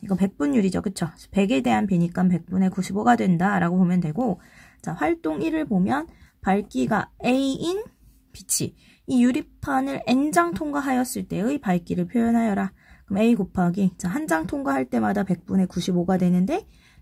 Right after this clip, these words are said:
N장 통과하면 A 곱하기 백분의 구십오의 N승 이렇게 되겠죠. 그래서 이렇게 표현을 해주면 되고,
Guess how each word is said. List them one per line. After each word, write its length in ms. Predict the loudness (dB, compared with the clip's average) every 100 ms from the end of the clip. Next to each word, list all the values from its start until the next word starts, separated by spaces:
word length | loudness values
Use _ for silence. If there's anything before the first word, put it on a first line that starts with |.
| 0
N장 380 | 4 4 2 -4
통과하면 680 | -4 0 2 2 2 0 -4
A 120 | -4
곱하기 340 | -4 -4 -2 -2
백분의 420 | -4 -2 0 0
구십오의 420 | -2 -6 -6 -2
N승 320 | -2 0 2
이렇게 220 | 0 0 -2
되겠죠. 320 | -4 -4 0
그래서 220 | 0 0 -6 -20 -20 -10 -4
이렇게 180 | -2
표현을 300 | -2 -2 -2 -4
해주면 260 | -4 0
되고, 460 | 0 2 0 -2